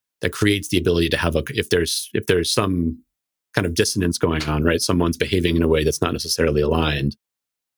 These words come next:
you know, th-, it, it creates an opportunity to have a conversation along those terms, as opposed to,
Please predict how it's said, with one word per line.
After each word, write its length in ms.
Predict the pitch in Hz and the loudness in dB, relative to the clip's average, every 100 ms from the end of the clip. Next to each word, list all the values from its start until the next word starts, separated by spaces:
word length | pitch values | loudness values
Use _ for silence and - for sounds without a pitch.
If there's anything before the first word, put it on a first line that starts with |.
| _ | _
you 80 | 110 | -2
know, 120 | 82 | 0
th-, 400 | - - - - | 0 -4 -10 -2
it, 360 | - 123 110 104 | 0 2 0 0
it 100 | 104 | 2
creates 240 | 110 95 | 2 0
an 80 | 95 | 0
opportunity 560 | 82 82 - 92 82 82 | -2 -2 0 0 2 0
to 80 | - | 0
have 220 | 85 76 | 0 -2
a 20 | |
conversation 640 | 87 76 76 95 87 - | 0 0 2 2 0 0
along 240 | 80 76 78 | 0 2 2
those 220 | 73 - | 2 0
terms, 500 | - 85 92 101 101 | 0 2 2 2 0
as 120 | 78 | -2
opposed 400 | 80 85 82 - | 0 0 0 -2
to, 440 | 78 76 71 69 | 0 2 2 2